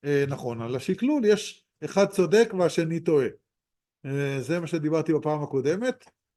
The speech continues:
וה-, ה-, אה? והטענה שבדרך כלל בוויכוחים,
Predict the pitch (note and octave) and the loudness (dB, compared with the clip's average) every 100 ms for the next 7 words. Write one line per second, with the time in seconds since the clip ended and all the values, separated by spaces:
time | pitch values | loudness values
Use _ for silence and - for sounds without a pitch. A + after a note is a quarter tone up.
0 | _ _ A2 C#3 B2 C#3 C3+ C3 B2+ C3 | _ _ -4 -2 0 0 0 0 0 -2
1 | - _ _ - B2 A#2+ A#2+ A#2+ A#2+ A#2+ | -4 _ _ -12 -8 -4 -4 -4 -4 -4
2 | A#2+ A#2+ A2+ _ _ _ D#3 _ _ _ | -4 -6 -10 _ _ _ -20 _ _ _
3 | _ _ _ _ _ _ _ _ _ _ | _ _ _ _ _ _ _ _ _ _
4 | _ _ _ _ _ _ _ _ _ _ | _ _ _ _ _ _ _ _ _ _
5 | _ A#2 D3 E3+ _ _ _ _ _ _ | _ -14 -14 -14 _ _ _ _ _ _
6 | _ _ _ _ D#3 _ _ _ _ _ | _ _ _ _ -20 _ _ _ _ _
7 | _ _ _ _ _ _ _ _ _ _ | _ _ _ _ _ _ _ _ _ _
8 | _ _ _ _ - - _ _ _ _ | _ _ _ _ -20 -20 _ _ _ _
9 | _ _ D3 D3+ E3+ D3 D3 A#3 A#3+ B3 | _ _ -6 -4 -2 -2 2 4 4 2
10 | - _ _ - - E3 C3 D3 C3+ A#3+ | -4 _ _ -8 -2 -2 0 2 6 8
11 | A#3 F#3+ F3+ D3+ C#3 D3 E3+ - G#3+ G3 | 8 4 4 4 2 0 0 4 6 4